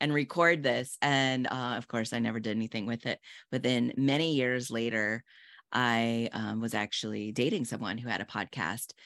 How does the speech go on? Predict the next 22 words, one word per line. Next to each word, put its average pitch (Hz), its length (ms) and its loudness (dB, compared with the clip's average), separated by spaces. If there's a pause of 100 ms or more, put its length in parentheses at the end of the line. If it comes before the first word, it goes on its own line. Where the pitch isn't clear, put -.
(280)
And 151 120 2
I 156 60 4
was 156 120 2
like, 156 140 0
"That's 277 200 -4
really 262 180 0
fascinating." 131 800 -4
Of 139 200 0
course, 139 260 -2
we 139 100 0
never 135 220 2
got 123 180 0
into 120 500 -2
to - 140 -14
Show 117 160 -2
Me 104 140 -4
How 135 320 2
or 117 60 2
anything 139 300 0
like 127 180 -2
that. 110 280 -2
But 117 220 -4